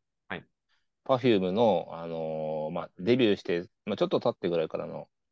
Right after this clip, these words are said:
Speaker 2: あの、ポリリズムって
Speaker 1: うん、知ってる。
Speaker 2: あったと思うんですけど、あの辺の時に一緒に出た曲なんですよ。
Speaker 1: はいはい、知ってますよ。
Speaker 2: で、あのー、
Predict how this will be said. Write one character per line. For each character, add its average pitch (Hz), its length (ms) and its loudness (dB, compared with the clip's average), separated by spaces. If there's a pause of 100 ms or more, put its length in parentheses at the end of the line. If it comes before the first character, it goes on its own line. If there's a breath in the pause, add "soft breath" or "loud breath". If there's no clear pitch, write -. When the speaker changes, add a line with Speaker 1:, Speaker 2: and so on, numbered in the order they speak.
(840)
Speaker 2:
あ - 80 -6
の、 185 80 -2
ポ - 160 6
リ 269 120 8
リ 311 140 10
ズ 202 140 6
ム 104 120 4
っ - 20 -4
て - 340 -4 (500)
Speaker 1:
う 254 100 6
ん、 123 240 0
知 - 100 -20
っ - 20 -20
て 117 100 0
る。 92 180 -10 (1300)
Speaker 2:
あ 101 60 0
っ 98 140 -2
た 85 100 -2
と 85 100 -8
思 80 160 -6
う - 40 -8
ん - 40 -12
で 76 80 -14
す - 80 -20
け 80 100 -6
ど、 82 160 -2
あ 120 60 6
の 139 300 8
辺 147 380 2
の 190 280 2 (1160)
時 143 240 0
に 175 160 2
一 107 80 -4
緒 123 140 0
に 110 100 -2
出 120 100 2
た 90 120 -2
曲 85 240 -8
な 78 80 -6
ん 69 100 -14
で - 60 -20
す - 120 -18
よ。 - 160 -16 (800)
Speaker 1:
は 110 140 -2
い 90 100 -6
は 90 100 -10
い、 78 160 -20
知 - 60 -20
っ - 40 -20
て 90 60 -16
ま 80 100 -12
す - 100 -18
よ。 - 200 -14 (1160)
Speaker 2:
で、 175 400 4 (220)
あ 117 140 4
の 113 80 6
ー、 98 880 4